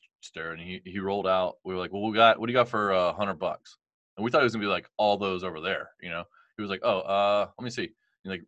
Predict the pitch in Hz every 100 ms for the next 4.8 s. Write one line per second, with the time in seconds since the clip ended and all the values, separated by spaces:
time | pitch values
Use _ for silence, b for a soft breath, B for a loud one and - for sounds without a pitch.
0 | 101 113 110 101 101 95 92 85 98 104
1 | 104 101 95 101 95 87 85 95 92 -
2 | - 90 104 120 - 139 139 - - 120
3 | 127 117 90 101 101 92 95 95 95 90
4 | 87 85 85 92 92 87 87 85